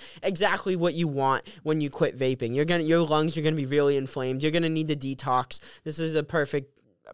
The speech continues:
perfect, perfect supplement for that. So, like, and the same goes for, like, Shilajit alone. Like,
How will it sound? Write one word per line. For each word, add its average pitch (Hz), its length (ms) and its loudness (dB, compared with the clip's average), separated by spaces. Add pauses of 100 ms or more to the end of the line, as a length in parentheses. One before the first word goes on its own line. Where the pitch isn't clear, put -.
perfect, 165 400 0
perfect 131 480 -2
supplement 123 500 -6
for 127 120 -6
that. 113 260 -6 (260)
So, 170 200 4
like, 151 200 4 (380)
and 180 480 0
the 165 40 -8
same 208 240 2
goes 175 280 4
for, 175 120 2
like, 147 200 4
Shilajit 151 520 2
alone. 135 400 -2
Like, 120 260 -6